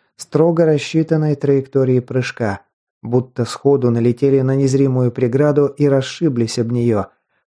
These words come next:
падая вниз к основанию городского фасада. Первая фаза столкновения выглядела беззвучно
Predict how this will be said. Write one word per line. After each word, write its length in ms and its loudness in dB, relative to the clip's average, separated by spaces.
падая 440 2
вниз 340 -2
к 80 -4
основанию 680 -2
городского 640 -4
фасада. 580 -10
Первая 320 2
фаза 360 -2
столкновения 840 -2
выглядела 560 0
беззвучно 840 -4